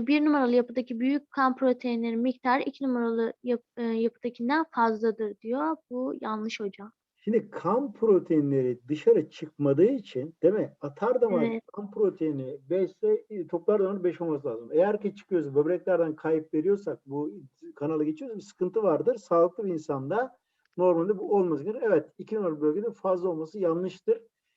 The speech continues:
Speaker 2: Yani zaten bir numaralı yapıda büyük kan proteini miktarı iki numaralı bölgeden fazladır. E, azalma olmaması gerekir. Çıkamaz zaten süzülmeyle falan. Evet,
Speaker 1: Evet.
Speaker 2: o yüzden yanlış olduğunu söyledik. Bunu
Speaker 1: Dört numaralı yapıdan suyun geri emilimi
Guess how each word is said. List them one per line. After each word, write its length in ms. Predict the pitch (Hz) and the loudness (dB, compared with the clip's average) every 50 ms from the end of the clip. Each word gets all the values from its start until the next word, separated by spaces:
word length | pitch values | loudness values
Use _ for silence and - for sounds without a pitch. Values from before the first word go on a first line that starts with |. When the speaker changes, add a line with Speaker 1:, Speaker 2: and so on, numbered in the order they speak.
| _ _ _ _ _ - | _ _ _ _ _ 2
Speaker 2:
Yani 380 | 156 180 220 233 214 165 123 - _ _ _ - | 4 4 4 4 2 0 0 -2 _ _ _ 0
zaten 440 | 135 156 170 - - 220 202 165 160 | 2 2 2 2 0 -2 0 0 -4
bir 120 | 196 220 | -4 -2
numaralı 200 | 233 233 208 180 | 0 0 0 0
yapıda 320 | 156 143 139 151 123 120 | 0 0 0 -2 -2 -2
büyük 280 | 135 165 190 196 _ - | -4 -6 -6 -6 _ -4
kan 240 | - 180 190 190 175 | -2 -2 0 0 -2
proteini 440 | 185 185 185 - - 165 151 143 139 | 0 0 0 0 0 -2 -2 0 -2
miktarı 520 | 147 160 160 _ - - 165 170 190 214 | -4 -4 -6 _ -2 0 2 2 2 0
iki 120 | 190 170 | 0 -2
numaralı 240 | 180 185 175 160 151 | -4 -6 -6 -6 -6
bölgeden 280 | 170 160 190 220 226 214 | -8 -6 -4 -4 -4 -6
fazladır. 540 | - - 165 170 170 170 175 160 185 - - _ - | -4 -2 0 0 2 0 -2 -4 -4 -4 -6 _ -6
E, 260 | - 160 160 160 156 151 | -2 -2 0 0 0 0
azalma 580 | 175 160 156 180 175 175 190 208 220 - - _ _ _ _ _ - | 0 2 2 2 2 2 0 -2 -4 -6 -10 _ _ _ _ _ 0
olmaması 580 | 196 190 185 185 175 160 156 143 131 120 - | 2 2 2 2 2 0 -2 -2 -4 -8 -6
gerekir. 260 | - 127 123 160 156 - | -6 -6 -6 -6 -8 -12
Çıkamaz 460 | - - - 190 196 175 147 127 120 | -12 -2 0 0 2 2 0 -2 -4
zaten 320 | 123 120 110 - - 135 | -8 -12 -14 -14 -14 -18
süzülmeyle 460 | - _ - 143 147 151 151 139 127 | -18 _ -10 -6 -4 -2 -2 -4 -4
falan. 280 | 117 - 151 190 214 208 | -4 -6 -6 -6 -4 -2
Evet, 200 | 190 160 139 135 _ - | -2 -2 -2 -2 _ -12
Speaker 1:
Evet. 160 | 220 226 190 | -10 -6 -2
Speaker 2:
o 60 | 180 | -2
yüzden 340 | 165 151 135 156 175 196 202 | -2 -2 0 0 0 0 0
yanlış 400 | 175 165 160 156 156 143 127 - | -2 -2 0 0 0 -2 -2 -2
olduğunu 340 | 143 131 123 117 120 117 107 | -2 -2 -2 -6 -10 -14 -8
söyledik. 460 | - 175 190 185 170 185 220 220 - _ _ _ _ _ _ _ _ _ _ _ _ _ _ _ - - | -2 2 4 4 6 6 4 4 2 _ _ _ _ _ _ _ _ _ _ _ _ _ _ _ -2 4
Bunu 100 | 190 - | 6 6
Speaker 1:
Dört 220 | 269 277 277 - | 6 6 4 0
numaralı 300 | 262 247 247 240 240 240 | -2 0 2 2 4 4
yapıdan 420 | 240 240 _ - - 262 262 285 | 4 2 _ -2 0 0 0 0
suyun 460 | 269 - - - 262 262 254 254 254 233 | 0 -4 -4 -2 0 2 2 2 2 4
geri 160 | 254 240 254 | 4 2 2
emilimi 480 | - - 247 240 233 226 226 220 220 | 0 -2 0 0 2 2 2 0 -2